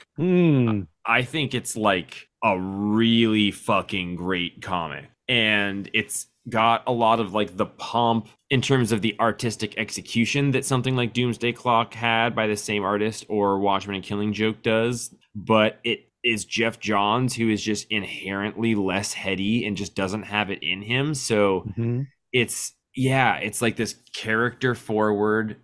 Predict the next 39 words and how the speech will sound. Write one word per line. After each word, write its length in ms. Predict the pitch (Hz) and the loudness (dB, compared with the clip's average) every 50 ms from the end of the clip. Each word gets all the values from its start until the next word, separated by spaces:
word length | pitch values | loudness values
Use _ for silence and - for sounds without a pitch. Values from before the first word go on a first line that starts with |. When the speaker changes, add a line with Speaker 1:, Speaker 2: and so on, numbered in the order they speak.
| _ _ _ - | _ _ _ -4
Speaker 2:
uh, 420 | 92 98 98 95 92 90 87 82 82 71 - - _ - | -2 0 2 2 2 0 -2 -4 -6 -10 -16 -16 _ -4
adventure 800 | 117 120 107 87 90 107 107 110 107 - 117 113 110 107 104 104 | -4 -2 -2 -2 -4 -2 -2 -2 -2 -2 0 2 2 2 2 2
with 300 | - 110 107 101 - - - | 0 0 -2 -4 -4 -6 -6
incredible 800 | 113 107 - - - - 117 113 113 120 107 117 131 127 - - | -6 -6 -6 -6 -2 0 2 4 4 2 2 0 0 -2 -2 0
art 380 | 101 104 104 117 127 - - - | 0 2 2 2 0 -2 -6 -12
that's 320 | 113 92 101 92 - - | -10 -10 -10 -10 -10 -12
doing 680 | - 87 104 110 113 113 113 113 110 110 110 110 104 123 - _ _ - | -8 -4 -2 0 0 0 0 0 0 -2 -2 -4 -6 -8 -14 _ _ -8
some 300 | - - - 123 117 113 | -6 -2 -2 -2 -2 -2
incredibly 840 | 98 104 107 104 - - - - 113 107 107 120 107 107 127 120 | -2 -4 -6 -6 -8 -6 -2 0 2 2 4 2 2 4 2 2
highbrow 600 | 107 101 101 101 101 110 104 92 104 104 101 101 | 2 2 2 4 4 4 2 2 2 4 4 2
art 280 | - - 92 98 90 - | 2 0 -2 -4 -4 -6
stuff 380 | - - - 110 101 92 - - | -8 -4 0 0 0 0 -2 -6
in 140 | 90 95 98 | -8 -6 -4
it. 180 | 107 120 - - - | -4 -4 -4 -6 -6
And 80 | 107 | -6
again, 220 | 104 92 101 104 98 | -4 -2 -2 0 0
I 100 | 101 101 | -2 -2
think 240 | - 110 107 98 | -2 -6 -6 -4
Gary 180 | - 104 98 90 | -2 -2 -2 -2
Frank, 440 | 87 - - 98 92 92 90 85 - | -4 -4 -4 -2 -2 -2 -4 -6 -8
like, 180 | 90 82 80 - | -10 -10 -10 -8
when 360 | 92 95 98 95 95 92 90 | -6 -4 -4 -2 -4 -4 -6
he's 320 | 87 92 101 98 92 87 | -4 -4 -2 -2 -2 -4
doing 580 | 80 - 98 95 95 95 92 90 90 90 87 85 - _ _ _ | -4 -4 -2 -2 -2 -2 -2 -4 -6 -6 -8 -12 -16 _ _ _
every 180 | - 120 110 104 | -4 -2 -2 -2
panel 360 | 101 98 101 101 92 90 90 | -2 -2 -2 -2 -2 -2 -4
in 60 | 82 | -6
a 40 | 82 | -8
comic, 380 | - 95 92 87 85 82 82 82 | -6 -6 -4 -4 -4 -6 -6 -6
it's 280 | 90 85 - - - - _ | -6 -6 -8 -10 -16 -12 _
as 240 | - 87 87 85 90 | -6 -6 -6 -6 -8
good 400 | - - 92 90 87 85 82 85 | -8 -6 -4 -2 -2 -2 -2 -4
as 560 | 87 - 80 80 76 76 76 76 78 85 - - _ - | -6 -6 -6 -4 -4 -6 -6 -8 -10 -12 -16 -20 _ -6
any 260 | 110 104 98 98 98 | -6 -4 -4 -4 -4
artist 500 | 80 85 87 85 85 87 - - - - - _ _ _ | -4 -4 -4 -4 -4 -6 -8 -10 -16 -20 -20 _ _ _
in 220 | - 90 87 85 85 | -8 -6 -6 -6 -8
the 40 | 82 | -8
business 380 | 78 78 71 73 80 71 67 - | -8 -8 -10 -10 -12 -14 -14 -12
currently. 520 | - 90 82 73 60 60 - - - - | -10 -8 -8 -8 -10 -10 -12 -14 -16 -18